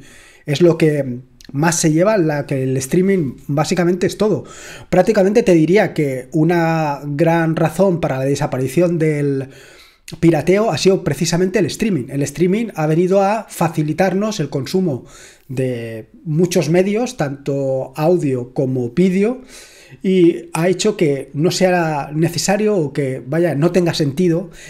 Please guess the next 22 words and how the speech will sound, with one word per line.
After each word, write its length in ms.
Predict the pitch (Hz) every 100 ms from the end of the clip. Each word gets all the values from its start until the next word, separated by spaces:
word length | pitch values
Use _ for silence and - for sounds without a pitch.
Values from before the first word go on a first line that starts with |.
| 131
el 120 | 143
tema 200 | 175 170
del 140 | 156 127
pirateo. 400 | 127 123 110 - - - - -
Y 80 | 170
en 80 |
este 160 | 190 240
sentido, 600 | 233 196 254 254 269 -
pues... 380 | - 143 135 - -
Eh, 360 | 139 131 127 - _ _ - 143 - - - - 113
básicamente 640 | 113 139 180 185 175 180
YouTube 400 | 143 147 170 165
D 340 | 170 160 170 196
L, 240 | 202 214
pues, 260 | 208 139 143
nos 140 | 147
permitía, 800 | - 165 151 156 214 214 240 -
o 100 | 139
nos 140 | 135 135
permite 480 | 127 131 180 196
todavía, 540 | 233 120 110 135 180 180
vaya, 300 | 143 196